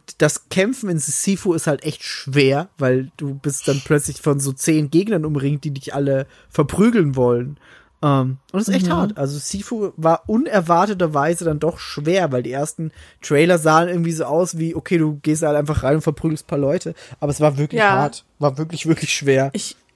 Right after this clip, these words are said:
Speaker 3: ich weiß noch, wir hatten darüber gesprochen, als das angekündigt wurde, ne?
Speaker 1: Mhm, genau. Genau. Und da sah es nicht so schwer aus, aber war es dann leider doch. Was heißt leider? Es hat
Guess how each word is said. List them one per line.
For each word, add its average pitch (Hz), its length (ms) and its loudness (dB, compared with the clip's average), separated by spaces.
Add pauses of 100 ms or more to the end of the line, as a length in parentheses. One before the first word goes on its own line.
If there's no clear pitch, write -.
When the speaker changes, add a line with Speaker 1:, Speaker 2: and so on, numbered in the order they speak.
(300)
Speaker 3:
ich 202 180 -8
weiß 233 260 2
noch, 196 140 -4
wir 196 100 0
hatten 208 260 -2
darüber 202 360 0
gesprochen, 196 500 -2
als 202 200 0
das - 260 -6
angekündigt 196 640 -2
wurde, 175 220 -2
ne? 165 100 4
Speaker 1:
Mhm, 160 200 0 (240)
genau. 147 360 2 (1900)
Genau. 131 440 -2
Und 143 180 -6
da 143 240 4
sah 147 220 4
es 170 100 -2
nicht 180 200 -2
so 156 140 -2
schwer 160 300 2
aus, 165 80 0
aber 139 220 -4
war 139 140 -2
es - 100 -8
dann 143 340 -6
leider 135 340 -2
doch. 135 380 -6
Was 131 220 -4
heißt 160 160 -6
leider? 151 240 0
Es 110 100 -8
hat 135 120 -14